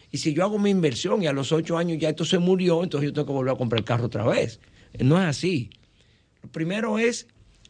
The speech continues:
que las baterías, en su mayoría, al menos, en, en, en, puedo hablar con propiedad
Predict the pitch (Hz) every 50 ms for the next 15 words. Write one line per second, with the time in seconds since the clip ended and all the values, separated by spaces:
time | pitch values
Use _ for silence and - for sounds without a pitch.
0 | _ _ - 147 160 165 160 151 151 151 151 - 151 143 160 180 208 220 220 208
1 | - - - _ _ _ _ _ _ _ _ _ _ - 147 151 - - - 151
2 | 143 147 143 131 135 131 135 160 208 240 220 - - 139 135 127 120 131 180 196
3 | 160 127 120 107 107 - _ _ _ - - _ _ _ _ - 123 127 123 -
4 | - 139 135 131 127 123 127 123 123 - - 131 123 123 123 120 - - - 131
5 | 143 156 160 156 156 156 151 147 151 151 - 160 147 - 139 151 143 - 151 156
6 | 151 143 131 131